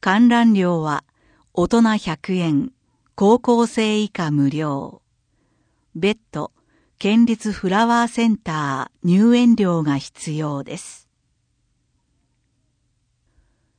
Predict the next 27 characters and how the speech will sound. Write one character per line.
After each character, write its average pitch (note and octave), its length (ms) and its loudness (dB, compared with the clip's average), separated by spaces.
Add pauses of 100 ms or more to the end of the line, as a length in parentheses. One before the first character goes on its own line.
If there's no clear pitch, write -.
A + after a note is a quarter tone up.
(320)
問 G#3 240 2
い A#3 80 2
合 G#3 80 0
わ G3+ 100 0
せ F3+ 220 -8
は、 E3+ 200 -4 (460)
県 A3+ 300 4
立 G3 480 -4 (160)
考 G3 240 2
古 A#3+ 180 0
博 A3 320 -4
物 G3 300 -6
館、 D3 380 0 (220)
加 A#3 160 -2
西 G3 360 -4
分 C#3+ 260 0
館 D#3+ 440 -4
へ。 B2 120 -12 (760)
電 F3 340 -4
話、 D#3+ 160 -6 (680)
零 G#3+ 300 2
七 A3 300 4
九 E3 360 -2
零 D#3 440 -8 (340)
四 A3 320 4
七 G#3+ 280 2
の D3+ 260 -2